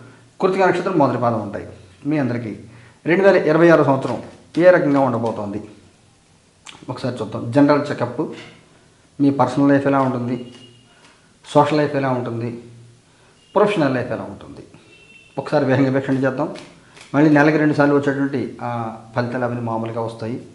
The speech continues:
అలాగే ఉగాదికి తెలుగు సంవత్సరం పంచాంగం ఫలితాలు కూడా మళ్ళీ మనం చెప్పుకుందాం. ఈ సంవత్సరం, ఈ రెండు వేల ఇరవై ఒకటో సం-, ఇరవై ఆరో సంవత్సరం ఏదైతే ఉందో,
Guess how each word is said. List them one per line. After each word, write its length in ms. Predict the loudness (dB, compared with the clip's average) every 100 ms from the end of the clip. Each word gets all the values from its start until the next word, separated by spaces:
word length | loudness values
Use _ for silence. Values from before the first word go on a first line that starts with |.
| -20 -20 _ 0
అలాగే 160 | 2
ఉగాదికి 560 | 4 4 4 4 2 -4 -8 -18 -8
తెలుగు 180 | 0 0
సంవత్సరం 340 | 2 -2 -4 -4
పంచాంగం 540 | -4 -4 -2 -2 -4
ఫలితాలు 280 | -6 -6 -6
కూడా 260 | -6 -8 -8
మళ్ళీ 180 | -8 -6
మనం 200 | -6 -8
చెప్పుకుందాం. 480 | -10 -8 -6 -6 -8 -20 -20 -20 -20 _
ఈ 80 | 2
సంవత్సరం, 460 | 4 4 2 -6 -8 -16 -20 _ _
ఈ 100 | -2
రెండు 180 | 0 2
వేల 140 | 2 0
ఇరవై 360 | -2 -2 0
ఒకటో 240 | -2 -4 -4
సం-, 220 | -6 -6
ఇరవై 220 | -4 -2
ఆరో 240 | 0 0
సంవత్సరం 500 | -2 -4 -4 -4 -4 -8 -18 -20 _ _ _ _
ఏదైతే 320 | 2 4 2
ఉందో, 500 | 2 2 2 -2 -6